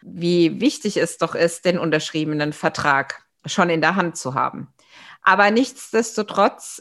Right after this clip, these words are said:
ist es natürlich so, dass ich mich dann auf die Suche gemacht habe nach einem neuen Kunden. Und ich muss sagen, aktuell betreue ich ein Projekt, das mir sehr, sehr viel Spaß macht. Warum macht mir das Projekt so viel Spaß?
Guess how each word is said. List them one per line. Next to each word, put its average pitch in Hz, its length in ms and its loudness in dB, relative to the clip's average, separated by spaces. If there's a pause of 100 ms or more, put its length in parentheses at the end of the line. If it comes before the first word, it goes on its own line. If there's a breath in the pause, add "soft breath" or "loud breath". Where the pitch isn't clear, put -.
ist 233 180 4
es 285 160 -2
natürlich 220 520 0
so, 175 360 2
dass 170 380 0
ich 175 180 -4
mich 165 200 -6
dann 165 220 0
auf 147 220 0
die 170 160 0
Suche 147 380 -6
gemacht 143 360 -4
habe 139 380 0 (240 soft breath)
nach 147 220 0
einem 165 400 0 (120)
neuen 143 340 2
Kunden. 113 520 -12
Und 165 200 -2
ich 175 200 -4
muss 151 180 -8
sagen, 226 420 2 (260 soft breath)
aktuell 208 440 4
betreue 185 380 2
ich - 180 -2
ein 156 160 0
Projekt, 147 420 0
das 151 200 -6
mir 143 240 0
sehr, 131 300 2
sehr 131 160 0
viel 151 200 -6
Spaß - 400 -4
macht. - 300 -20 (200)
Warum 233 300 4
macht 254 240 2
mir 160 80 0
das 143 160 -6
Projekt - 380 -6
so 147 100 -8
viel 131 220 -12
Spaß? - 500 -10